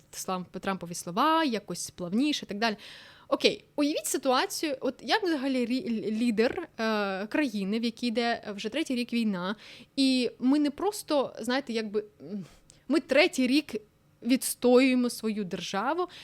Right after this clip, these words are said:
ми боремося з Росією, яка просто в десятки разів більше, ніж ми, і, і, і армія, якщо я не помиляюсь, теж значно більше за нашу. І при цьому ми три роки обороняємо і захищаємо самих себе.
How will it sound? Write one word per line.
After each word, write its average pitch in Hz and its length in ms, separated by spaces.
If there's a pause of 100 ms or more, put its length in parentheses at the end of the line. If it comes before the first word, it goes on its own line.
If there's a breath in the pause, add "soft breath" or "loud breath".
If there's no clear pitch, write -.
(120 loud breath)
ми 226 140
боремося 294 760
з 220 300
Росією, 214 460
яка 247 180
просто 220 420
в 185 40
десятки 208 640
разів 208 300
більше, 190 340
ніж 170 220
ми, 214 160
і, 359 220
і, 202 360
і - 120
армія, 240 480 (320 loud breath)
якщо 214 400
я 196 60
не 185 100
помиляюсь, 233 480 (140)
теж 233 240
значно 202 320
більше 220 320
за 240 80
нашу. 208 360 (260 loud breath)
І 226 80
при 233 120
цьому 370 220
ми 247 180
три 247 440
роки 262 420 (600 soft breath)
обороняємо 247 920 (180)
і 254 80
захищаємо 247 640
самих 240 340
себе. 190 300